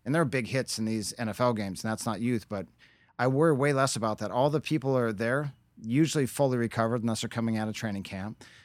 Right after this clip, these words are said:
Um, high definition focus by everyone on that field at a very, very high level. Um, high caliber play and officiating.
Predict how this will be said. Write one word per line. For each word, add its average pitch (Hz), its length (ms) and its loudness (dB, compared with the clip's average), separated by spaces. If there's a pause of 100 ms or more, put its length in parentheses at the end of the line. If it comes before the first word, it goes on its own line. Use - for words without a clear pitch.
(440)
Um, 107 500 0
high 139 580 0
definition 120 840 0
focus 127 560 -4
by 110 300 -4
everyone 131 460 0
on 113 120 0
that 107 160 -6
field 120 420 0
at 104 80 -4
a 101 40 -4
very, 123 440 0
very 110 200 -2
high 107 200 -2
level. 104 360 -4 (600)
Um, 110 320 0
high 107 340 0
caliber 131 460 0
play 147 340 0
and 123 80 0
officiating. 95 640 -6